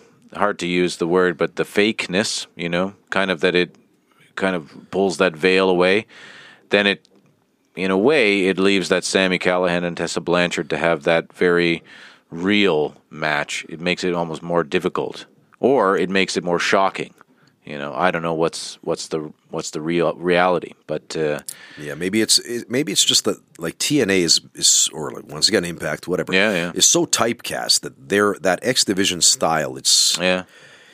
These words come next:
Speaker 2: when you get signed up, when you're, like, one of those wrestlers on that crew,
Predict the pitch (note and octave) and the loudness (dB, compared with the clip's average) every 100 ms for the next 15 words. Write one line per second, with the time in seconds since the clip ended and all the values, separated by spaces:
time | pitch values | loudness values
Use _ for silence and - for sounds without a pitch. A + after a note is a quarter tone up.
0 | _ - G2+ C3+ D3+ - A#2+ A2 F#2+ G2 | _ -4 -2 0 2 2 4 2 4 0
1 | - E2 E2 G#2 G2 E2+ F2+ F2 F#2+ F2 | 0 -6 0 2 2 0 -2 0 0 0
2 | E2+ D#2 D#2+ - D#2+ C#2+ - D#2+ E2 D#2 | 0 -2 0 0 -2 -6 -6 -4 -4 -4
3 | C2+ - F2 F2+ A2 | -6 -6 -2 -2 -4